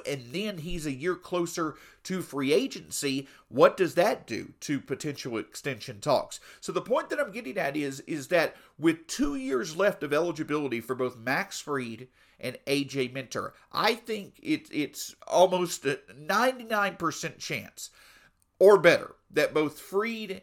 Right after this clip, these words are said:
and Minter are Braves for at least the next two seasons. But it does become interesting to see what happens from here if the Braves were to potentially make a move in time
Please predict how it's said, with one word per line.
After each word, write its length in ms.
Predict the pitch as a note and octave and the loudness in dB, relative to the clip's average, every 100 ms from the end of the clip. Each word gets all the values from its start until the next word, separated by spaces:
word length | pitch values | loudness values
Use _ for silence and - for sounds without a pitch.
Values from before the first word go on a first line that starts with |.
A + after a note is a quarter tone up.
| _ | _
and 300 | E3+ F#3 F3 | -6 -4 -4
Minter 400 | D#3+ D3 - C3 - | -6 -8 -2 -2 2
are 120 | C#3 | 2
Braves 580 | C3+ C#3 D3+ C#3+ B2 A2+ | 0 2 4 4 2 -6
for 260 | - D3+ B2 | -6 -4 -2
at 180 | C#3 | -2
least 300 | C3+ D3 - | -4 -8 -8
the 80 | - | -8
next 400 | C3 B2 - - | -6 -6 -6 -10
two 200 | - A#2+ | -6 -6
seasons. 640 | G#2+ - G#3 B2+ - - - - - - | -4 -4 -4 -8 -14 -20 -20 -20 -14 6
But 180 | G3 G3 | 6 6
it 260 | F#3+ C3 | -2 -2
does 320 | E3 F#3+ C4 | 4 6 6
become 380 | - A#3 G#3+ G#3 - | 0 -8 -4 -4 -6
interesting 640 | F#3+ F3+ F3+ F3 - E3 | -14 -8 -4 -4 -6 -10
to 60 | D3 | -8
see 260 | - F3+ | -6 -6
what 200 | D#3+ D#3 | -2 -2
happens 460 | D#3 D#3 D3+ C#3+ A2+ | -2 -4 -4 -10 -14
from 260 | - C3 B2+ | -10 -10 -10
here 460 | A#3+ A#3+ D#3+ C#3+ - - - | -8 0 2 2 -2 -20 -10
if 160 | - D#3+ | -4 -2
the 80 | D#3 | -2
Braves 360 | B2 E3+ D#3 | 2 2 2
were 180 | B2 D#3+ | 0 0
to 80 | A#3+ | 0
potentially 460 | G#3 A3 G#3+ - G3 | -4 -8 -8 -4 -4
make 180 | G3 | -2
a 60 | G3+ | -4
move 240 | F#3+ F#3+ | -4 -6
in 100 | F#3 | -8
time 440 | E3+ G3+ G3+ G3+ | -6 -2 -2 -4